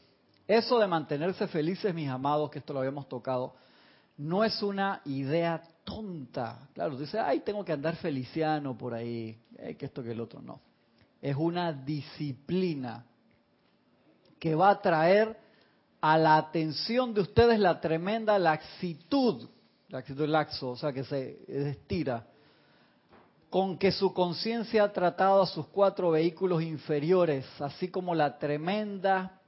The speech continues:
tenacidad que tienen esos cuatro vehículos inferiores para actuar independientemente de la dirección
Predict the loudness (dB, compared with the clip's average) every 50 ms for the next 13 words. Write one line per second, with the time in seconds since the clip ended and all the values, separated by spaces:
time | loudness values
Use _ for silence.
0 | _ -6 -2 -2 -2 0 -2 -4 -6 -6 -6 -4 0 2 4 4 4 4 2 -2
1 | -10 -8 -6 -6 -6 -4 -2 -2 -2 -2 -4 -6 -6 -8 -6 -8 -10 -12 _ -2
2 | 0 0 0 0 0 -4 -4 -4 -2 -2 -2 -2 -2 -4 -6 -8 -10 -8 -6 -4
3 | -4 -4 -4 -4 -8 -8 -10 -12 -14 -16 -12 -10 -8 -8 -6 -8 -8 -10 -10 -8
4 | -4 -2 0 0 0 0 0 0 0 0 -4 -6 -12 -20 -20 -20 _ _ _ _
5 | _ _ _ _ _ _ _ _ 2 4 6 6 8 6 4 2 0 -2 4 6
6 | 8 8 8 4 2 -2 -2 2 4 4 4 4 2 0 0 0 -2 -6 -6 -6
7 | -4 -4 -4 -4 -4 -8 -6 -2 -2 -2 -2 -4 -6 -6 -6 -8 -2 0 0 2
8 | 2 2 2 2 2 0 0 -2 -2 -2 -4 -6 -8 -12 -10 -8 -4 -2 -2 -2
9 | -2 -4 -6 -14